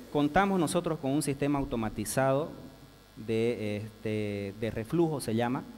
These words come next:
O sea, todas las líneas de pasteurización y ultrapasteurización tienen sensores de temperatura, tienen sensores de caudal. Entonces, si yo digo que mi,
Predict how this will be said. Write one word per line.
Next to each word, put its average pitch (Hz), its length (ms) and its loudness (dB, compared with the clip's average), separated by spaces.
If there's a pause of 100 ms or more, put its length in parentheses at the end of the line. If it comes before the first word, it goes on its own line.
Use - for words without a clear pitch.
(280)
O 113 60 -6
sea, 120 120 2
todas 165 420 2
las 139 120 4
líneas 147 280 4
de 120 60 2
pasteurización 117 880 -2
y 120 80 0
ultrapasteurización 127 960 -4
tienen 127 260 0
sensores 127 640 -2 (380)
de 110 140 -2
temperatura, 107 800 0
tienen 117 220 -2
sensores 110 440 -2
de 107 80 0
caudal. 107 480 0 (420)
Entonces, 120 400 -2
si - 80 -2
yo 147 140 4
digo 151 260 4
que 127 100 0
mi, 113 380 0